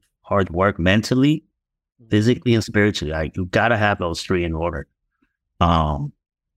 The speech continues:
and, and so that's where, like I said, that's where I'm leading to. Bob said, "It, it's given me so much, and it's, you know, and,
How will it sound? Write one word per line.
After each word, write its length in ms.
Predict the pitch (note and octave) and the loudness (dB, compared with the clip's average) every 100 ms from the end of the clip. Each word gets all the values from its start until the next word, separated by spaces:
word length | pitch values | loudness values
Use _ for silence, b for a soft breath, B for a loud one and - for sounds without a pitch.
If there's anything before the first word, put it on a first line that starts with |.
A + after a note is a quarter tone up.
| _ _ _ _ _ _ | _ _ _ _ _ _
and, 240 | E2+ D#2 - | 0 0 -2
and 300 | D#2+ D2+ D#2 E2+ | -8 -10 -12 -12
so 220 | - G2+ F2+ | -4 -2 0
that's 380 | G#2+ C3 - | 0 0 -2
where, 280 | A#2 G#2+ G2+ | 0 2 2
like 200 | G2 F2 | 2 0
I 120 | E2+ | 0
said, 340 | D#2+ - E2+ D#2 | -2 -2 -2 -2
that's 240 | D#2+ - | -4 -6
where 140 | F#2 E2+ | -6 -4
I'm 180 | E2 | -4
leading 340 | D#2 D#2+ E2 D#2+ | -4 -4 -4 -6
to. 360 | - D#2 D2 D2+ _ _ _ _ _ _ _ _ | -8 -12 -14 _ _ _ _ _ _ _ _ _
Bob 260 | G#2+ A2+ A2 | 0 0 0
said, 420 | - G2+ F#2 F2+ _ _ _ _ _ _ _ | 0 2 0 -4 _ _ _ _ _ _ _
"It, 240 | F2 D#2+ _ | -4 -4 _
it's 200 | F2 D#2+ | -2 0
given 280 | - G#2+ G2 | 2 4 4
me 100 | F#2 | 2
so 280 | - G2 F#2+ | 2 0 2
much, 320 | F2+ F2 E2 | 2 2 0
and 100 | D#2+ | -4
it's, 140 | D2 - _ _ _ - | -6 -10 _ _ _ 0
you 120 | D#2+ | 2
know, 240 | D2+ D2+ | 2 -2
and, 120 | D2+ | -6